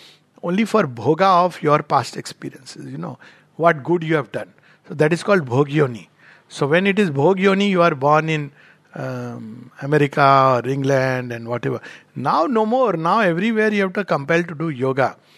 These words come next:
But you are, uh, you know, enjoying the fruits of your,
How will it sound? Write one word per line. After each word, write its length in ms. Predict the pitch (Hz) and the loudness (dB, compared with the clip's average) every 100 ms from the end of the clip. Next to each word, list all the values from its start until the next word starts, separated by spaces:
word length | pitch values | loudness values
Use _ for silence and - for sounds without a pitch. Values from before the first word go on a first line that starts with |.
| _ _ - | _ _ -6
But 320 | 147 190 190 | 0 0 0
you 200 | 185 196 | 0 2
are, 380 | 180 185 220 226 - | 4 4 2 0 -2
uh, 180 | 170 160 | -2 -2
you 200 | 180 196 | -2 -2
know, 340 | 220 196 196 - _ _ _ 254 | -2 -4 -6 -12 _ _ _ 2
enjoying 640 | 254 190 220 247 262 254 | 2 2 2 4 2 2
the 100 | 226 | 0
fruits 480 | - 180 190 196 185 | 0 2 2 2 2
of 260 | 170 - | 0 0
your, 340 | 160 151 135 | 2 2 2